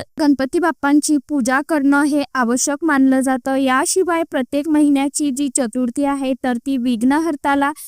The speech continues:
समर्पित असते आणि जर आपण श्री गणेशाची चतुर्थीच्या दिवशी पूजा, सेवा, उपासना केली तर आपल्याला त्याचे अतिशय अत्यंत विशेष आणि पवित्र फळ जे आहे तर ते नक्कीच मिळत असतं. प्रत्येक महिना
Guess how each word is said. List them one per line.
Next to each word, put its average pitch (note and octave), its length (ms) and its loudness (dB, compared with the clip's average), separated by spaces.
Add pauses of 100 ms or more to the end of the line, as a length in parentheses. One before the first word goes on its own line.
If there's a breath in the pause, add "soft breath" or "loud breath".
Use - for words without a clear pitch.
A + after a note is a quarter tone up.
(240 loud breath)
समर्पित D#4 640 2
असते - 340 -2
आणि C#4+ 420 2
जर C#4+ 180 2
आपण C4 420 -2
श्री D4 240 -4
गणेशाची D#4+ 840 0 (360 loud breath)
चतुर्थीच्या E4 720 0
दिवशी C#4+ 420 -2 (120)
पूजा, B3+ 420 -2
सेवा, B3+ 680 -2
उपासना C4+ 640 0
केली A#3 380 -4
तर C#4 200 -4
आपल्याला B3+ 580 -2 (320 loud breath)
त्याचे D#4+ 360 0 (100)
अतिशय D#4 520 0 (120)
अत्यंत C#4 480 0
विशेष C#4+ 580 -2 (100)
आणि C4+ 260 2 (100)
पवित्र C4 460 -2 (100)
फळ C4+ 180 -2
जे C4+ 140 -2
आहे C4 260 -2 (100)
तर B3 220 0
ते A#3 120 -2
नक्कीच A#3 480 -2
मिळत D4 380 0
असतं. C#4+ 400 -2 (380 loud breath)
प्रत्येक E4+ 440 -4
महिना F#4 440 0